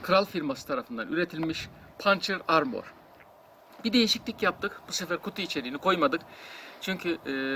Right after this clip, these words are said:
Kral ürünlerinin hemen hemen hepsinde aynı kutu içeriğiyle sahip olduğu için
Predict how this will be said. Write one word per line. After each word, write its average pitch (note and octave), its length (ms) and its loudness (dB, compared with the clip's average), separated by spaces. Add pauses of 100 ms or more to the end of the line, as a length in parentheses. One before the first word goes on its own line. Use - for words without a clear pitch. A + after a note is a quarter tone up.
(220)
Kral E3 260 4
ürünlerinin D#3 420 2
hemen D#3 200 4
hemen C#3 180 4
hepsinde D3+ 420 2
aynı D3+ 240 4
kutu - 220 -8
içeriğiyle B2+ 440 -2
sahip C3+ 340 2
olduğu D3 200 0
için A#3 300 2